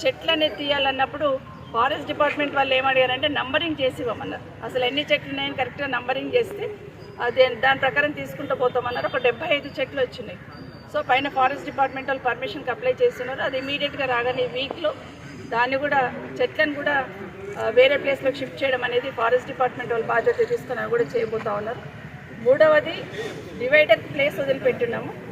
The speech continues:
రోడ్డు మళ్ళీ ఫైనల్ టచ్ ఇచ్చే లోపల డివైడర్ని కూడా స్టార్ట్ చేయమని చెప్పినాం. ఆ, పెద్ద డివైడర్ తీసుకోవడంతో రోడ్ అంతా కవర్ అవుతుంది. మనం లెనిన్ నగర్ దగ్గర ఏదైతే సింగిల్ డివైడర్ వేసినామో అట్లే సింగిల్ డివైడర్ వేసేస్తే కొంత రోడ్ కూడా కవర్ అవుతుంది కాబట్టి సింగిల్ డివైడర్ వేయమన్నాం.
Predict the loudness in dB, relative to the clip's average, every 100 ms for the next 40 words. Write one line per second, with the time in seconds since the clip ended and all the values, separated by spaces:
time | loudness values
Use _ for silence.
0 | -14 -14 -14 0 6 6 6 6 6 2
1 | -2 -2 2 2 2 0 0 -2 -2 -8
2 | -2 0 0 -2 -4 0 2 4 4 0
3 | 0 0 0 2 2 2 -2 -2 0 0
4 | 0 -2 -4 -8 -12 -12 -12 -12 -6 -2
5 | -2 -2 4 6 8 10 10 8 2 -4
6 | -2 0 0 0 4 4 4 0 0 4
7 | 4 4 0 -2 -8 -10 -14 -12 -8 -6
8 | -2 0 0 0 2 2 0 4 6 6
9 | 6 4 2 -2 -8 -4 -2 0 2 2
10 | 0 -6 -6 -4 -4 -4 -6 2 4 4
11 | 4 2 2 -2 -2 -8 -4 0 2 4
12 | 4 2 2 2 0 -2 -4 -4 -2 -4
13 | -6 -8 -10 -14 -14 -10 -4 -2 0 2
14 | 4 2 2 0 -4